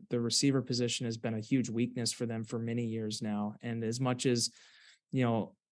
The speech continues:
I, I don't feel like Allen Robinson ever really got his just due, uh, there for what he did. I, I think he was much better than people gave him credit for, even though last year I know it didn't work out very well with the Rams.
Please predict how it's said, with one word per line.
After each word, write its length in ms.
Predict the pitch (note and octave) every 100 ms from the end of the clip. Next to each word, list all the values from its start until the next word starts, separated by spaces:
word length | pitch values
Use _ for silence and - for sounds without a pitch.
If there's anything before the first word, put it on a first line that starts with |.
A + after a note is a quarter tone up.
| _ -
I, 120 | B2+
I 100 | D3+
don't 200 | D#3+ D3+
feel 180 | - E3
like 200 | D#3 C#3
Allen 260 | C#3+ C#3+ C3
Robinson 500 | B2 B2+ D3 C#3+ C#3+
ever 180 | C3+
really 240 | C3+ C3 B2+
got 200 | B2+ B2
his 140 | A2+
just 340 | A2+ B2 - B2
due, 400 | B2 C#3+ D#3 - _ -
uh, 300 | C3+ B2 G#2+
there 340 | B2+ C#3 C#3 C#3+
for 180 | D3 C#3
what 200 | C3+ B2+
he 180 | C#3
did. 460 | C3+ C3+ C#3+ C#3+ C#3+ -
I, 100 | -
I 100 | B2
think 160 | C3 A#2+
he 100 | B2+
was 160 | A#2+
much 260 | B2+ A#2 -
better 200 | B2+ C3
than 140 | A#2+
people 240 | C3+ C3 A#2+
gave 180 | A#2+
him 80 | A#2+
credit 260 | A#2+ B2 B2+
for, 240 | C#3 C3
even 140 | B2 A#2+
though 120 | A2+
last 300 | A2+ A2 -
year 100 | B2
I 20 |
know 160 | A#2+ A#2
it 60 |
didn't 160 | A#2+ G#2+
work 200 | A2+ A2+
out 140 | A#2+
very 160 | A#2+ A#2
well 180 | A2+ A#2
with 140 | A#2
the 80 | A#2
Rams. 420 | G#2+ A2+ D#3 E3+